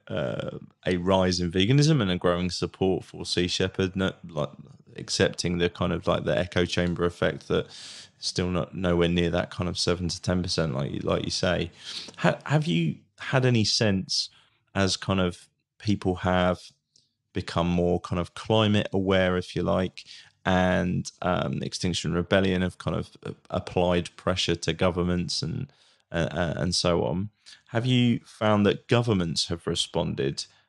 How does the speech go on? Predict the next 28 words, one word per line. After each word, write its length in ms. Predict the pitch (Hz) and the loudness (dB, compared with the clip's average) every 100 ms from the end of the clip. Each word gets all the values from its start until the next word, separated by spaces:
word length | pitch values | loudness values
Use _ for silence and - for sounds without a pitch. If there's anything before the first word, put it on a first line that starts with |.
| _ - | _ -4
um, 460 | 87 85 82 87 - | 0 2 0 -2 0
in 220 | 92 92 | 4 4
kind, 680 | 87 - 104 78 69 85 90 - - _ | 2 2 2 2 -2 -4 -6 -10 -20 _
or 320 | - 92 90 90 | 2 4 6 6
is 140 | 90 | 4
it 160 | 90 - | 2 0
kind 160 | 87 | -4
of 100 | 85 | -4
quite 240 | - 90 - | 0 0 2
surface 480 | 90 90 - - | 2 0 -2 -2
level, 640 | 85 85 80 82 82 78 - - | 0 0 0 0 -2 -4 -8 -6
um, 340 | - - - - | -4 -4 -4 2
or, 240 | 87 87 | 4 4
or 140 | - 87 | 2 2
but 140 | 80 | 2
really 220 | 90 87 | 2 4
much 220 | 85 - - - | 2 -2 -4 0
business 400 | 87 87 80 85 | 2 2 0 0
as 160 | 80 | 0
usual? 340 | 85 85 80 76 | 2 2 0 0
You 80 | |
haven't 260 | 82 78 71 | 0 -2 -4
necessarily 360 | 82 - 76 82 | -2 -2 -2 -2
seen 240 | - 82 | -2 -2
any, 200 | 80 80 | -2 -2
like, 180 | 82 82 | -2 -2
legislative 960 | 87 87 78 87 - 87 - - 87 - | 2 2 2 -2 -2 -6 -6 -4 -4 -4
change? 720 | - 92 85 85 87 - | -2 0 0 -2 -4 -6